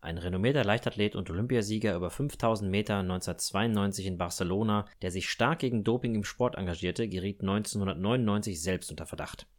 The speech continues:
Baumann wurde im November neunzehnhundertneunundneunzig positiv auf das Dopingmittel Nandrolon getestet. Baumann selbst bestreitet, das Mittel bewusst eingenommen zu haben.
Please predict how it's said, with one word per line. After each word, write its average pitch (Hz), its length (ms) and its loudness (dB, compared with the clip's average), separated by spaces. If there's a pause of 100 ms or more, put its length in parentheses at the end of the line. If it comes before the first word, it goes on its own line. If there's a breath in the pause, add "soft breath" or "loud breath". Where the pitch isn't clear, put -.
(100)
Baumann 135 340 4
wurde 110 180 2
im 101 40 0
November 110 420 2
neunzehnhundertneunundneunzig 98 1300 0
positiv 120 460 -2
auf - 120 -8
das - 140 -8
Dopingmittel 98 720 0
Nandrolon 98 680 2
getestet. - 560 -8 (200)
Baumann 92 280 4
selbst 90 240 0
bestreitet, 113 480 2
das 85 120 -6
Mittel 95 220 0
bewusst 98 320 -2
eingenommen 80 400 -4
zu 78 160 -8
haben. 73 240 -8